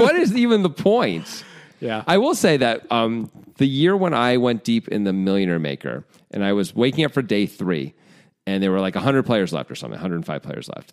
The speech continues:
Speaker 1: and one of us was gonna win one point one million dollars, right? And it was pretty exciting. But I remember, like, I had done the math, and part of it was that I had you guys, I had swapped with you guys, and part of it was taxes. But I was like, I realized that if I, even if I won,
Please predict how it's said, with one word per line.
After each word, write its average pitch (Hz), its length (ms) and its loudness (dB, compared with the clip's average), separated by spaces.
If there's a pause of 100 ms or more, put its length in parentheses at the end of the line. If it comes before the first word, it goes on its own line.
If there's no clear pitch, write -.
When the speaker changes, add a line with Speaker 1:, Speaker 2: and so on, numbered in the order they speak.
Speaker 1:
and 76 420 -8 (360)
one 139 180 4
of 156 60 2
us 139 100 0
was 135 80 -2
gonna 120 140 2
win 113 160 4
one 107 140 2
point 107 200 0
one 92 140 0
million 82 240 -2
dollars, 50 380 -14
right? 69 160 -8
And 85 100 -6
it 85 40 -2
was 80 140 -4
pretty - 340 -2
exciting. 64 380 -6 (720)
But 147 120 2
I 175 60 4
remember, 247 300 2
like, 196 220 0
I 156 40 4
had 160 160 2
done 208 180 4
the 185 80 2
math, 117 400 0
and 131 100 0
part 175 180 4
of 190 60 0
it 185 40 2
was 160 160 2
that 147 120 2
I 123 80 2
had 113 200 -2 (120)
you 127 120 -2
guys, 120 360 0
I 123 40 0
had 120 100 0
swapped 110 240 -2
with - 80 -10
you 107 80 -2
guys, 90 360 -2
and 90 80 -6
part 95 120 0
of 98 60 -2
it - 20 -4
was 95 100 -4
taxes. 85 380 -8
But 98 100 -4
I 101 40 0
was 95 120 -4
like, 98 160 -4 (160)
I 165 60 2
realized 175 360 2
that 156 100 2
if 139 120 -2
I, 135 220 2
even 208 180 2
if 190 80 0
I 151 120 4
won, 117 420 0